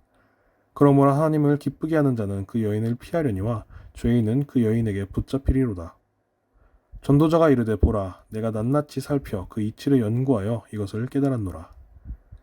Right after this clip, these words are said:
내 마음이 계속 찾아보았으나 아직도 찾지 못한 것이 이것이라. 천 사람 가운데서 한 사람을 내가 찾았으나 이 모든 사람들 중에서 여자는 한 사람도 찾지 못하였느니라.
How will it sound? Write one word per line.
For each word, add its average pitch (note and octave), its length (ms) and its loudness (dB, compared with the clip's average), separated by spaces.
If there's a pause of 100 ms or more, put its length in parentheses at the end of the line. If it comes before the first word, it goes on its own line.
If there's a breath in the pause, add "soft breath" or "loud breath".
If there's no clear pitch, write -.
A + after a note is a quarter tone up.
(420 soft breath)
내 C3 100 4
마음이 D3 320 4
계속 D3 260 -4
찾아보았으나 A#2 800 -2
아직도 A2 500 -8
찾지 - 280 -10
못한 C3 320 -2
것이 B2+ 300 0
이것이라. - 480 -2 (760 soft breath)
천 F#3 180 -2
사람 F3+ 240 4
가운데서 A#2 580 2
한 C#3+ 200 -2
사람을 A2+ 500 -2
내가 G2 180 -6
찾았으나 A#2+ 640 -6 (500 soft breath)
이 A#2 80 -2
모든 C3+ 300 4
사람들 D3 360 2
중에서 G#2 520 -6
여자는 G2 440 -6
한 C3 240 -8
사람도 A#2 420 0
찾지 - 480 -6
못하였느니라. A#2 800 -2